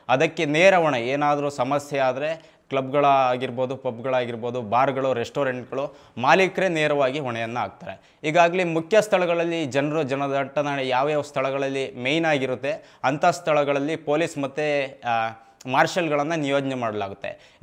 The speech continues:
ಮಾಲೀಕರಿಗೆ ನೇರ ಸಂದೇಶವನ್ನು ರವಾನೆಯನ್ನು ಮಾಡಲಾಗ್ತಿದೆ.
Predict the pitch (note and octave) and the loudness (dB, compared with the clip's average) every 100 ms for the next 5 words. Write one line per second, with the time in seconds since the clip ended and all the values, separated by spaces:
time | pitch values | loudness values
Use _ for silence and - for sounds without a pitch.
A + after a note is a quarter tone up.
0 | - C3 E3 F#3+ F3+ D#3 E3+ D3+ D3+ D#3+ | -4 4 4 4 0 -2 -2 0 2 0
1 | D3+ C3 D3 D3 - B2 B2+ D#3 - A#2+ | 0 -2 0 -2 -4 -6 -4 -8 -8 0
2 | B2 C#3 C3+ D3+ D3 C#3 A2+ G#2+ G#2 G2+ | 4 4 2 0 -4 -4 -4 -4 -6 -6
3 | G#2 G2 - | -10 -10 -12